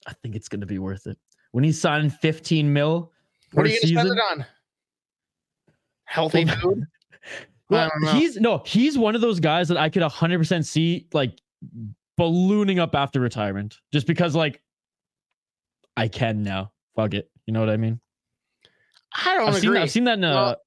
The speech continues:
Speaker 2: that's, I don't think that's the case at all. I think when you've spent that much of your life eating clean, you're probably gonna keep doing it 'cause it's what you know. It's the people that were, like,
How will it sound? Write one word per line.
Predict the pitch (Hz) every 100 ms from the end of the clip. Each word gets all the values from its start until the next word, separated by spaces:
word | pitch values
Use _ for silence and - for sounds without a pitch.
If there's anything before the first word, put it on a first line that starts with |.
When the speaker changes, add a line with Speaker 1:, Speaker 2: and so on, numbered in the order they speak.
| 208
Speaker 2:
that's, | 208 - - _ _ _ _ _ _
I | 170 226
don't | 220 196 180
think | 185 175
that's | 175 165
the | 175
case | 185 185
at | 190
all. | 196 147 123 -
I | 156
think | 165 202 196
when | 180
you've | 196
spent | 196 202 170
that | 175
much | 190 190
of | 180
your | 185
life | 165 160 185 180
eating | 175 175
clean, | 160 160 185 208 208 -
you're | 160
probably | - 170 175
gonna | 170
keep | 170 185 165
doing | 175 170
it | 156
'cause | -
it's | 147
what | 156 151
you | 151
know. | 143 120 120 _ _ _ -
It's | 160
the | -
people | 160 202 226 190
that | 165 156 _ _ _ _ _ _
were, | - 139 170 226 208 165 151 - -
like, | 151 147 143 -